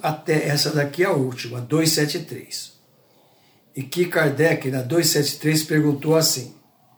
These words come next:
"Um homem pertencente a uma raça civilizada poderia, por expiação, reencarnar-se numa raça selvagem?" Olha a resposta. Sim,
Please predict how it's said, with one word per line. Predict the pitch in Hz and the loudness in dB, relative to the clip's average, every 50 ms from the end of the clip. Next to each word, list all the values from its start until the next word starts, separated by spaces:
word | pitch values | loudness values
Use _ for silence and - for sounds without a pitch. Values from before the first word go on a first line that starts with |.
| _ _ _ _ _ _ _ _ - | _ _ _ _ _ _ _ _ 0
"Um | 175 175 175 180 202 | 2 4 4 4 2
homem | 226 226 214 190 | 2 2 2 0
pertencente | 160 - 175 165 165 160 165 147 139 139 - 151 151 151 156 - | 0 0 0 0 0 0 0 0 0 0 0 0 0 0 0 0
a | 143 | -2
uma | 139 131 | -2 -2
raça | 120 131 147 156 - 127 | 0 0 0 0 0 0
civilizada | 131 - - 151 143 151 156 170 160 160 131 131 120 117 110 - 127 | 0 -2 -2 0 0 0 0 0 0 -2 -2 -2 -4 -4 -6 -10 -12
poderia, | 123 - 156 160 156 170 165 151 143 135 123 123 120 - - _ _ _ _ _ _ _ _ _ _ _ _ _ _ _ _ _ _ _ _ _ - | -6 -2 -2 0 2 2 2 2 2 2 0 0 -6 -10 -16 _ _ _ _ _ _ _ _ _ _ _ _ _ _ _ _ _ _ _ _ _ 6
por | 175 190 196 190 | 8 8 8 8
expiação, | 180 - - - - - 156 151 135 131 - - - 135 117 - - - - _ _ _ _ _ _ _ _ _ | 6 4 4 0 0 0 2 2 2 2 0 0 -2 -2 -6 -10 -12 -16 -20 _ _ _ _ _ _ _ _ _
reencarnar-se | - 160 170 175 165 - 156 147 143 143 147 165 170 160 156 - 156 156 | 0 2 4 4 4 2 2 2 2 4 6 6 6 6 4 0 -2 -2
numa | 143 139 139 160 160 160 151 135 | -2 0 0 2 2 2 0 0
raça | 120 143 151 143 - 131 | 2 2 2 2 2 0
selvagem?" | 117 - - 135 123 117 - 160 175 - - - - - - - _ _ _ _ _ _ _ _ _ _ _ _ _ _ _ _ _ _ _ _ _ _ _ _ _ _ _ _ _ _ _ _ _ - - _ _ _ _ _ _ _ | -2 -2 -2 -4 -6 0 2 4 4 4 2 -2 -8 -14 -18 -20 _ _ _ _ _ _ _ _ _ _ _ _ _ _ _ _ _ _ _ _ _ _ _ _ _ _ _ _ _ _ _ _ _ -20 -20 _ _ _ _ _ _ _
Olha | - 143 165 175 175 | 2 4 4 6 6
a | 147 | 4
resposta. | 160 165 160 - - - 113 95 - - - - - - - - _ _ _ _ _ _ _ _ _ _ _ _ _ _ | 4 2 2 0 -4 -6 -10 -10 -10 -12 -14 -16 -16 -20 -20 -20 _ _ _ _ _ _ _ _ _ _ _ _ _ _
Sim, | _ - - - - 190 175 143 - - - | _ -4 -2 2 2 4 4 2 0 -2 -6